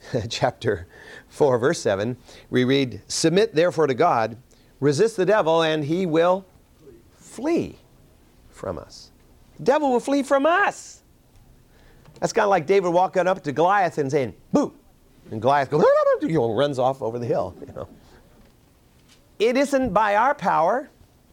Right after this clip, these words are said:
It's by the power of the Lord, the Spirit of God who, who dwells within us, that we can resist the devil and that he is forced to flee.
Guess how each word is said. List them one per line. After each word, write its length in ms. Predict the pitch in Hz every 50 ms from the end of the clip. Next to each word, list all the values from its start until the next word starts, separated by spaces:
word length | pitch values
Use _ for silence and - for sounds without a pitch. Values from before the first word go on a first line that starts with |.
| _ _ _ _ _ _ _ _ _ _ _ _ _ _ _ _ _ _
It's 160 | - - - -
by 180 | - 127 123
the 80 | 120 113
power 300 | - 123 135 143 147 143
of 80 | 135
the 80 | 127 131
Lord, 380 | 127 131 135 135 120 107 95 80
the 60 | 78
Spirit 320 | - - - 135 127 110
of 60 | 98
God 300 | 95 113 117 117 110 101
who, 160 | 95 110 98 92 98 - -
who 120 | 107 107 101
dwells 580 | 104 110 95 98 98 95 92 92 90 - - _ _ _ _ _ _ - _ _ _ _ _ _ _ _ _ _ _ _ _ -
within 300 | - 101 98 110 127 127
us, 380 | 113 92 82 - - - - - - _ _ _ _ _ _ _ _ _ _ _ _ _ _ _ _ _ _ _ _ _ _ _ -
that 140 | - 110 107
we 120 | 113 123
can 380 | 104 - - 127 117 113 110 107
resist 360 | 101 98 90 98 104 - -
the 80 | - 98
devil 440 | 90 104 104 95 92 85 80 80 - - _ _ _ _ - _ _ _ _ _ _ _ _ _ _ _ _ _ -
and 120 | - 104 98
that 160 | 113 113 104
he 140 | 107 117 110
is 140 | 101 - -
forced 360 | - 98 92 90 - - -
to 40 | -
flee. 420 | - - 98 95 92 82 82 87